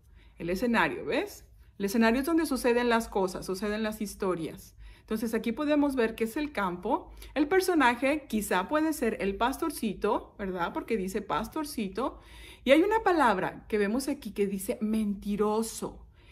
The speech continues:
¿Qué es ser mentiroso o qué son las mentiras? Las mentiras son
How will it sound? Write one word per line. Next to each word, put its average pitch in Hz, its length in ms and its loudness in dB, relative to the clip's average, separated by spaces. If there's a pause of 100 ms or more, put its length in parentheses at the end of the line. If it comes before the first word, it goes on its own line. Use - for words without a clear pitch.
(200)
¿Qué 339 220 2
es 370 80 4
ser 339 200 2
mentiroso 247 580 4
o 214 180 2
qué 330 160 0
son 294 380 2
las 208 240 0
mentiras? 190 720 -4
Las 214 220 -4
mentiras 233 760 0 (560)
son 233 480 2